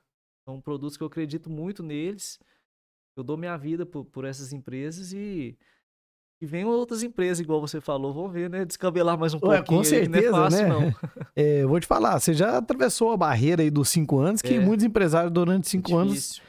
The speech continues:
Speaker 2: têm dificuldade de manter, né, uma
Speaker 1: É,
Speaker 2: estatística,
Speaker 1: é,
Speaker 2: né?
Speaker 1: com a pandemia ainda,
Speaker 2: E
Speaker 1: foi, parece que foi dez <laughs> anos com a pan-,
Speaker 2: É.
Speaker 1: com essa pandemia.
Speaker 2: <laughs> É, essa pandemia de dois anos aí,
Speaker 1: É.
Speaker 2: eu vou te contar um negócio, é, forjou muitos empresários,
Speaker 1: Nossa.
Speaker 2: né?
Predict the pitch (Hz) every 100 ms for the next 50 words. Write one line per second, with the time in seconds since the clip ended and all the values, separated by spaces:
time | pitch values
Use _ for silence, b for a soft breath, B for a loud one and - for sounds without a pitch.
0 | b _ 202 196 - 185 175 175 202 240
1 | 165 156 143 147 151 - 156 - 123 -
2 | 135 175 185 147 - 165 175 165 165 165
3 | 151 131 127 123 220 208 - _ 165 170
4 | - 214 226 175 214 220 190 196 170 -
5 | 160 170 185 160 151 - 175 165 247 147
6 | 147 - 151 _ 156 147 120 143 160 170
7 | 160 160 156 170 156 127 147 135 135 127
8 | 143 180 196 175 202 196 220 233 151 131
9 | - 143 139 127 b b b _ _ -
10 | 185 170 151 185 160 185 190 233 190 -
11 | - - - 151 180 139 123 117 120 156